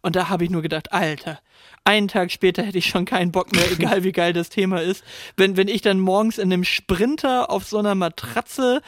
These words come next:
Speaker 1: in einem Schlafsack aufwachen würde, da wär ich schon so geil, kann die Veranstaltung gar nicht sein. Also im besten Fall bräuchte ich dann, ich hab, ich hab schon gedacht, irgendwie, wenn ich da mitfahren würde,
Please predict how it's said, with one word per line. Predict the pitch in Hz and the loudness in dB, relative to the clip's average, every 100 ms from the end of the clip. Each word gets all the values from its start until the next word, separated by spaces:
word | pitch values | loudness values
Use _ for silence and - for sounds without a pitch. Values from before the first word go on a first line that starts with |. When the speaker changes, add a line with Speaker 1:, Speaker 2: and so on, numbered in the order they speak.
| - - - _ - | -12 -20 -20 _ 0
Speaker 1:
in | 208 214 | 2 4
einem | 208 202 - | 2 0 -4
Schlafsack | - 180 202 - 180 160 - | -2 0 0 0 -2 -2 -4
aufwachen | 175 165 - 165 185 160 | -2 -2 0 -2 -2 -2
würde, | 185 180 | -2 -2
da | 180 | -2
wär | |
ich | 190 | -4
schon | 185 | -4
so | 175 190 | -2 0
geil, | 185 | 0
kann | 180 185 | 0 -2
die | 180 | -2
Veranstaltung | 170 175 - 165 170 | -2 -4 -4 -4 -2
gar | 165 156 | -4 -4
nicht | 156 | -4
sein. | 170 156 156 | -4 -4 -4
Also | 160 170 170 - - | -4 -2 -4 -8 -8
im | - | -4
besten | 170 220 - 214 | 0 0 -2 -4
Fall | 202 196 | 0 0
bräuchte | 185 180 - | 2 -2 -2
ich | 185 202 | -4 -2
dann, | 208 196 190 | -2 -2 -4
ich | 180 | -4
hab, | 240 - | -4 -2
ich | 220 | -4
hab | - | -4
schon | 254 | -4
gedacht, | 214 214 240 | -2 -4 -4
irgendwie, | - 202 202 | -4 -4 -4
wenn | 202 | -6
ich | - | -4
da | 226 | -4
mitfahren | 208 233 - 180 180 | -4 -6 -4 -2 -2
würde, | 165 175 233 | -2 -2 -2